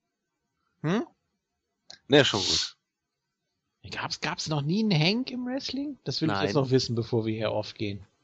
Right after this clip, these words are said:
Speaker 2: Bestimmt.
Speaker 3: Da gibt's doch eine, so eine schöne Seite, wo alle Wrestler aufgelistet sind.
Speaker 2: Alle?
Speaker 1: Ja.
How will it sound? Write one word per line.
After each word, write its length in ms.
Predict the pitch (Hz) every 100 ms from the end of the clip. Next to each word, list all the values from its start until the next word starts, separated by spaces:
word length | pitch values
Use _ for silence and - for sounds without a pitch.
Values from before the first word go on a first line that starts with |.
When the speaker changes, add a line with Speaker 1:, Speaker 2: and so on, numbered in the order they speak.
| _ _ _ _
Speaker 2:
Bestimmt. 720 | - - - 80 80 78 - _ _ _ _ _ _ _ - _ _ _ _ _ _ _ _ _
Speaker 3:
Da 120 | 131 135
gibt's 220 | 175 -
doch 80 | 156
eine, 160 | 143
so 80 | 127
eine 120 | 143
schöne 320 | 135 160 147 135
Seite, 440 | 139 147 - 127
wo 140 | 123
alle 320 | - 127 147 139
Wrestler 420 | 139 139 - 113
aufgelistet 640 | 110 - 117 113 - 113
sind. 360 | - 117 135 - -
Speaker 2:
Alle? 600 | - 131 151 127 151 170 _ _ _ _ _ _ _ _ _ _ _ -
Speaker 1:
Ja. 500 | 127 123 120 147